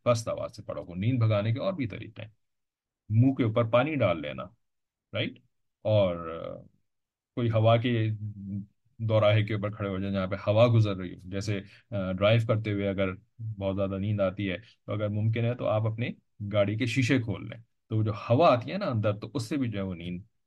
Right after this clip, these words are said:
भागती है। ठीक है, या अगर कुछ चुगने उगने का टाइम हो, रोजे से अगर आप नहीं हैं, तो थोड़ा ड्राई फ्रूट वगैरह जो है वो साथ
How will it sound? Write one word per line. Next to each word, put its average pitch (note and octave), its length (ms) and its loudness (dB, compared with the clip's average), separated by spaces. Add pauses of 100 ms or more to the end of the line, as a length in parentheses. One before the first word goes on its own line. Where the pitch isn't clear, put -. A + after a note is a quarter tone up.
भागती D#2 380 -8
है। - 180 -16 (560)
ठीक - 140 -12
है, G3 180 -10
या G#2 180 2
अगर G2 180 -2
कुछ G2 360 -8
चुगने A2 280 0
उगने G2 280 0
का G2 60 0
टाइम F#2+ 320 -2
हो, F#2 140 -6
रोजे F2+ 300 -6
से F2+ 120 -6
अगर F2 180 -6
आप F2 180 -4
नहीं F#2+ 200 -2
हैं, E2 180 -10
तो - 300 -20
थोड़ा F#2 220 -4
ड्राई F#2 260 -2
फ्रूट G2 260 -4
वगैरह F2 340 -8
जो F2 80 -12
है E2+ 80 -10
वो E2+ 80 -12
साथ E2 200 -4